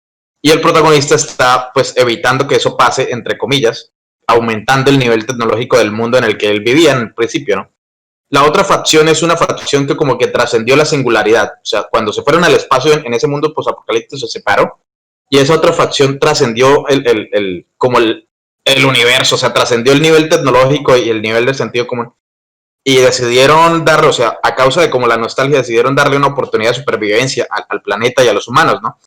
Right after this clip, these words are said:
Aunque ellos ya no se consideran humanos. Y por eso enviaron ese dispositivo. Eh,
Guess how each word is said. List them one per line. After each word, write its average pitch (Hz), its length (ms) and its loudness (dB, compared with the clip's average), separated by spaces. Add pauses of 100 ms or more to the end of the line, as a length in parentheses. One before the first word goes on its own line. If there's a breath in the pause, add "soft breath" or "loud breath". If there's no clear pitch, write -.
Aunque 120 260 0
ellos 127 160 2
ya 127 120 0
no 123 100 -2
se 135 100 -6
consideran 117 460 -2
humanos. 120 380 -4 (600)
Y 156 120 0
por 170 240 2
eso 160 160 2
enviaron 135 320 2
ese 135 160 0
dispositivo. 131 640 -2 (1040)
Eh, 113 640 2